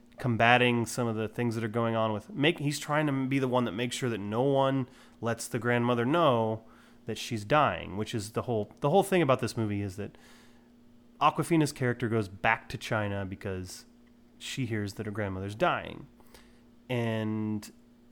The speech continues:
the family has chosen not to tell her and to let her live the rest of her, of her life out without having the stress of knowing that, which is the thing in China, apparently. It's a, and, um, the father is kind of the one who's s-,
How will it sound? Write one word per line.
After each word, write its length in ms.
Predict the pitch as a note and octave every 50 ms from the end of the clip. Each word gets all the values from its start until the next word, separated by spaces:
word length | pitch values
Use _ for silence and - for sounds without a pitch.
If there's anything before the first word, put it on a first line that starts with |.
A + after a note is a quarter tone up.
| -
the 100 | - C#3
family 380 | - - - F#3 G3+ G3 F3 D3
has 100 | C3 B2+
chosen 400 | - - C3 A#2 A2+ A2+ A2 A2+
not 180 | B2 A#2+ A2+ -
to 80 | - G#2
tell 300 | - - - G2 F#2 F2
her 280 | F#2 F#2+ F#2+ G2 G2+ - - - -
and 80 | B2 A2
to 60 | A2+
let 160 | G#2+ A2 A2
her 100 | A2 G#2+ G#2+
live 140 | A2 G#2
the 100 | G2+ G#2
rest 220 | G2+ G#2 G2 - -
of 60 | G#2
her, 220 | F#2+ F#2 F#2 F#2+ - -
of 80 | A2+ G#2
her 80 | G#2+ G2+
life 280 | G2+ G#2+ G#2+ G2+ -
out 160 | G2 F2+ F2
without 360 | F2+ G2+ G2+ G2 F#2+ G2+ - - - -
having 240 | A2 A2+ G#2+ G2 G2
the 60 | F#2+
stress 280 | - - - A2 G2 -
of 100 | F#2 E2+
knowing 320 | F#2+ F#2 F2+ F2 E2+ F2 E2
that, 160 | E2+ E2+ - - - - - - - - -
which 120 | - D#3 -
is 120 | D3 C3
the 80 | C3+ C3+
thing 280 | - - F#3 F#3+ D3+
in 120 | A2 G2 G2
China, 320 | - - F2 E2+ - -
apparently. 440 | - - - - - - - - -
It's 160 | B2 - -
a, 220 | - - - - - - - - - - - - - - - -
and, 440 | D3+ C#3+ C3+ C3+ C3 B2+ - - - - - - _ - - - - - - - - - - - C#3+ - -
um, 380 | C3+ B2+ B2+ B2 B2 A#2+ C3 C3
the 80 | B2
father 600 | - - F3 F3 F3+ F3 D#3+ D#3 D3 C#3+ C3+ C3
is 220 | A#2 B2+ A2+ G#2+ - - -
kind 200 | - C#3 B2+ B2
of 100 | A#2 A2
the 80 | B2
one 280 | A2+ A#2 A#2 A2+ A2 G#2
who's 600 | G#2+ A2 G#2+ G#2+ G#2 G2 - - - - - - - - - - - - - -
s-, 280 | - - - - -